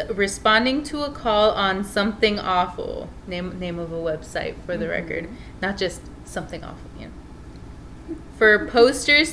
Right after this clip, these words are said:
Speaker 1: to contribute digitally altered photographs that would then serve as the basis for new mythologies or stories. This man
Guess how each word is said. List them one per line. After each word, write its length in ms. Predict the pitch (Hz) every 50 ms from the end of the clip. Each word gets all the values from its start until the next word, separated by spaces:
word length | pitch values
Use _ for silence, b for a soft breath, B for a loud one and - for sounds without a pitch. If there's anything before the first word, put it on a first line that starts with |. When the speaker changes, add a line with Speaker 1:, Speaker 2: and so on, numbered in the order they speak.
| - -
Speaker 1:
to 80 | 294
contribute 640 | - - 247 254 247 - 247 233 214 220 220 190 175
digitally 600 | 208 202 202 214 233 220 233 240 247 247 247 -
altered 520 | 202 208 202 202 202 - 220 214 214 -
photographs 540 | 208 196 190 190 185 190 190 190 196 196 -
that 180 | - 196 -
would 220 | 190 196 190 180 -
then 260 | 190 190 202 214 233
serve 380 | 240 - - 214 208 208 208 208
as 260 | - 202 196 185 185
the 80 | 185 190
basis 480 | 185 - 185 175 185 180 - 208 202 202
for 200 | - 202 185 180
new 220 | 185 196 208 220
mythologies 760 | 240 277 302 302 - 240 214 202 196 202 196 208 208 208 202
or 160 | - - 185 175
stories. 640 | - - - 180 160 156 - - - - - - B B B B B B B B B B - -
This 220 | 208 214 214 -
man 380 | 208 202 190 190 185 185 190 -